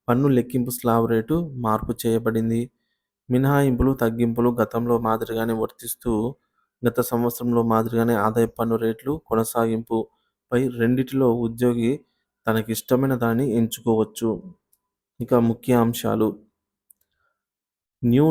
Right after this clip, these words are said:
ట్యాక్స్ రెజీమ్. So, న్యూ, న్యూ ట్యాక్స్ రెజీమ్‌లో స్టాండర్డ్ డిడక్షన్ డెబ్బై ఐదు వేలు మినహాయింపు వర్తిస్తుంది.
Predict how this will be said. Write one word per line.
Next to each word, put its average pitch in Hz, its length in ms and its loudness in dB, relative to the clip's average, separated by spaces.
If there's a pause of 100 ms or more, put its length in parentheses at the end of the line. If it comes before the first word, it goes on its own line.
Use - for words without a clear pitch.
(140)
ట్యాక్స్ 113 400 2
రెజీమ్. 110 500 0 (1600)
So, 127 80 4 (420)
న్యూ, 127 220 4 (180)
న్యూ 131 220 6 (120)
ట్యాక్స్ 113 360 2
రెజీమ్‌లో 113 560 2
స్టాండర్డ్ 113 420 0
డిడక్షన్ 113 460 0 (140)
డెబ్బై 113 280 2
ఐదు 113 140 0
వేలు 117 200 2
మినహాయింపు 110 480 0
వర్తిస్తుంది. 110 640 -6